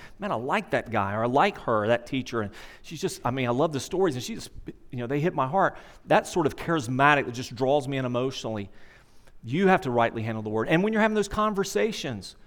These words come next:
so you know how to answer falsehood with truth, so you can stand on the word, and so that you're not pulled off of that pedestal of truth, so that you don't lose your footing on firm ground,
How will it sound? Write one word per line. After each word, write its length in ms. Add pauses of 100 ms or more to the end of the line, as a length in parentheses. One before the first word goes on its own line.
(140)
so 140
you 120
know 100
how 120
to 100
answer 440
falsehood 840 (280)
with 200
truth, 480 (360)
so 120
you 100
can 140
stand 320
on 80
the 40
word, 160
and 200
so 200
that 180
you're 300
not 300
pulled 260
off 260
of 100
that 240 (240)
pedestal 500
of 140
truth, 500 (580)
so 120
that 80
you 120
don't 200
lose 400
your 180
footing 460
on 160
firm 300
ground, 340